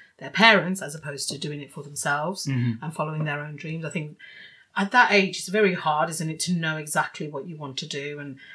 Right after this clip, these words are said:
Speaker 1: and where your future lies. And we do rely on the guidance of our parents. And most, most people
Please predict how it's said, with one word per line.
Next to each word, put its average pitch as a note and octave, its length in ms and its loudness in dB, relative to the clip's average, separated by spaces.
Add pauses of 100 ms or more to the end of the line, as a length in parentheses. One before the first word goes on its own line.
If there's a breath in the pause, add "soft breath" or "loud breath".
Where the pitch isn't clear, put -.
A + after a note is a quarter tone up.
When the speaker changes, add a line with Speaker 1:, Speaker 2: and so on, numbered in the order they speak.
(100)
Speaker 1:
and D#3 160 -4
where D3+ 160 0
your D3 140 -6
future D3 360 -8
lies. C#3+ 300 -6
And D3+ 120 -6
we D3+ 60 -10
do D3+ 240 -6
rely D3 320 -4
on C#3+ 80 -6
the D3 80 -8
guidance D3 420 -6
of D#3 80 -10
our C#3 120 -4
parents. D#3+ 420 -6
And D3+ 160 -10 (380 loud breath)
most, D#3+ 560 -4 (100)
most E3+ 500 -4
people D#3 600 -12